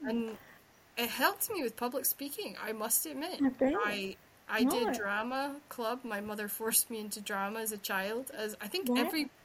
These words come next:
Speaker 1: mother puts their
Speaker 2: Sure
Speaker 1: child
Speaker 2: do.
Speaker 1: through that at some point.
Speaker 2: Confidence. It gives them confidence. It gives the child confidence.
Speaker 1: It certainly didn't with me.
Speaker 2: Oh,
Speaker 1: Um,
Speaker 2: didn't it?
Speaker 1: no.
Speaker 2: Oh, no.
Speaker 1: I
Speaker 2: It did
Speaker 1: was
Speaker 2: with my daughter.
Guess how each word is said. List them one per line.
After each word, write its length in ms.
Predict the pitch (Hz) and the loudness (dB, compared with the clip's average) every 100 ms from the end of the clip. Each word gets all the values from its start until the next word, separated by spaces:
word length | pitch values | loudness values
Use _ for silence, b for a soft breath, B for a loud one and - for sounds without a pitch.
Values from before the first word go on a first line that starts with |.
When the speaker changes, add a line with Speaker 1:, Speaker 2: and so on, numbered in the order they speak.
| - | -8
Speaker 1:
mother 560 | 254 240 240 277 302 - - | 0 4 4 4 4 0 -4
puts 420 | 277 269 - - | -2 -2 0 -2
their 180 | - 262 | 2 4
Speaker 2:
Sure 240 | 277 285 262 | 8 8 6
Speaker 1:
child 100 | 262 | 2
Speaker 2:
do. 0 | |
Speaker 1:
through 120 | 392 | -2
that 180 | 262 247 | 0 0
at 80 | 240 | -2
some 220 | 254 254 | -4 -4
point. 280 | 269 254 311 | -2 -2 6
Speaker 2:
Confidence. 680 | 302 302 285 247 285 254 - - - | 12 12 12 6 4 2 -2 -10 -8
It 80 | 226 | 0
gives 240 | 285 247 | 4 6
them 120 | 285 | 6
confidence. 720 | 240 254 247 - 269 269 247 - | 6 4 4 4 4 4 4 2
It 60 | |
gives 180 | 311 262 | 0 -2
the 60 | 226 | 2
child 320 | 269 - - | 4 4 2
confidence. 640 | 285 254 254 277 269 - - - - - | -4 -4 -4 -4 -2 -6 -8 -16 -10 -2
Speaker 1:
It 140 | 226 | 4
certainly 360 | - 294 339 349 | 6 6 6 2
didn't 200 | 359 339 | 2 2
with 120 | 320 | 2
me. 280 | 302 202 - - - 214 226 247 | 2 0 -4 -16 -6 4 8 12
Speaker 2:
Oh, 140 | 262 | 12
Speaker 1:
Um, 60 | 269 | 12
Speaker 2:
didn't 200 | 349 480 | 10 8
it? 220 | 554 - - - B B | 8 8 4 -12 B B
Speaker 1:
no. 220 | 240 269 285 | 2 4 10
Speaker 2:
Oh, 340 | - 466 427 381 | 12 12 12 10
no. 160 | 415 539 - - | 8 6 2 4
Speaker 1:
I 160 | 330 453 | 6 8
Speaker 2:
It 100 | 440 | 12
did 160 | 349 480 | 12 12
Speaker 1:
was 60 | |
Speaker 2:
with 100 | - | 12
my 200 | 302 302 | 10 12
daughter. 420 | 320 202 - - | 12 12 10 8